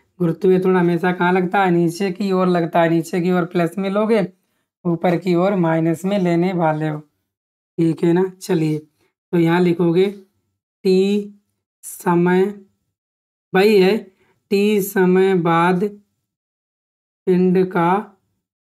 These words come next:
वेग क्या हो जाएगा? बी बराबर हो जाएगा यू माइनस क्या हो जाएगा? जीटी। तो जी क्या है आपका? माइनस में है, तो माइनस का हो जाएगा, नोट कर लीजिएगा इसको।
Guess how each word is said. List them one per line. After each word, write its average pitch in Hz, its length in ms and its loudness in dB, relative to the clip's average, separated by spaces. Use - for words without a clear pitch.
वेग 165 460 0
क्या 202 100 2
हो 196 100 2
जाएगा? 185 300 2
बी 185 300 2
बराबर 185 360 2
हो 180 140 2
जाएगा 180 280 2
यू 180 640 2
माइनस 175 480 2
क्या 208 120 2
हो 202 100 2
जाएगा? 185 300 2
जीटी। 170 540 0
तो 180 120 2
जी 175 240 2
क्या 190 160 2
है 190 120 2
आपका? 185 280 0
माइनस 170 440 2
में 185 160 2
है, 190 120 -2
तो 185 100 -2
माइनस 170 340 0
का 185 120 -2
हो 165 140 2
जाएगा, 160 360 -2
नोट 170 180 0
कर 175 160 -2
लीजिएगा 165 500 0
इसको। 165 420 -4